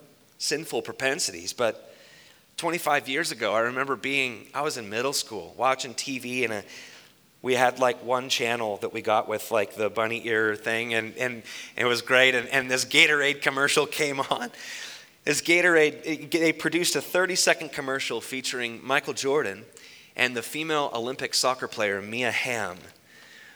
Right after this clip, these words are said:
Throughout the commercial, they war against each other in a number of sports, and in the background, you can hear this, somebody singing, "Anything you can do, I can do better.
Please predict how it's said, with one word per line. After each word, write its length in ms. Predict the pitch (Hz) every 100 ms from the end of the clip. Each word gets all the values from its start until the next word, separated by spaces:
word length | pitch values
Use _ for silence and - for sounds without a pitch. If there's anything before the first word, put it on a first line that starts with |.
| - -
Throughout 340 | - 139 175
the 60 | -
commercial, 680 | - 131 127 165 - 104 90 113
they 400 | 139 151 131 113 - - -
war 1040 | 98 101 107 120 131 139 135 110 87 82 - -
against 480 | 123 120 120 -
each 240 | 127 117 120
other 240 | 110 101
in 160 | 95 113
a 80 | 107
number 420 | 110 123 147 160
of 160 | 127
sports, 600 | 120 110 175 180 117 107 135
and 100 | 131
in 60 |
the 80 | 135
background, 480 | 160 185 - 120 107
you 60 |
can 160 | 110 120
hear 340 | 110 139 139 - - - - -
this, 300 | - - - -
somebody 360 | - 160 135
singing, 520 | 113 - 151 131 107 92 - - -
"Anything 600 | 127 147 160 151 147 135 107
you 140 | 123
can 180 | - 107
do, 240 | 95 87 -
I 160 | 95 87
can 200 | - 80
do 160 | 82
better. 460 | 80 85 - -